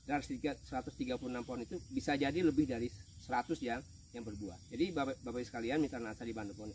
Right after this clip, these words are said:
berada, bahwa kalau kita ingin menghasilkan kebun terbaik, tentu kita harus mencari bibit yang terbaik, cara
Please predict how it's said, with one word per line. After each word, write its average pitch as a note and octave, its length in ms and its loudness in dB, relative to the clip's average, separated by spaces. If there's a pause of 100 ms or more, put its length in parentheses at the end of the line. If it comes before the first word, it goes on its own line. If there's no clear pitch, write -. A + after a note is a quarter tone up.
(240)
berada, A2 400 2 (720)
bahwa C3+ 320 8 (540)
kalau D#3+ 180 10
kita F3 300 2
ingin E3 340 8 (320)
menghasilkan C#3+ 800 4 (140)
kebun C3+ 340 2
terbaik, B2 460 2 (840)
tentu D#3+ 360 2
kita D#3 240 0
harus C3+ 480 4
mencari B2+ 560 4 (240)
bibit C#3 280 8
yang B2+ 120 0
terbaik, B2 440 2 (680)
cara C#3+ 320 10